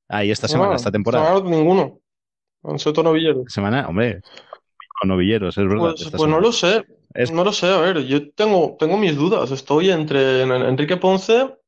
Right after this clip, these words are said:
Speaker 2: Emilio de Justo
Speaker 1: Ujú.
Speaker 2: y Dani-, y Gómez del Pilar, que son los que, que quizá más han toreado, pero, pero no tengo ni idea, ¿eh?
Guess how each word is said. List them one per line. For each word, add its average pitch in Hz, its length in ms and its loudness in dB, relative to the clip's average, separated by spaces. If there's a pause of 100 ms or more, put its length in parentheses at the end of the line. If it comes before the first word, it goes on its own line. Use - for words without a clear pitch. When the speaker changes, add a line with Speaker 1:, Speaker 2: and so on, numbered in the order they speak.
(520)
Speaker 2:
Emilio 160 360 2
de 175 60 4
Justo 220 640 2
Speaker 1:
Ujú. - 120 -4
Speaker 2:
y 175 260 -2 (600)
Dani-, 156 320 0
y 147 140 4
Gómez 156 260 2
del 175 140 0
Pilar, 151 260 0
que 143 60 -6
son 135 180 0
los 147 100 0
que, 147 160 -2
que 151 120 -4
quizá 147 260 -2
más 175 360 -2
han 160 100 -4
toreado, 151 400 2
pero, 127 180 0
pero 131 140 0
no 143 80 2
tengo 180 200 2
ni 151 100 2
idea, 147 260 2
¿eh? 233 100 -6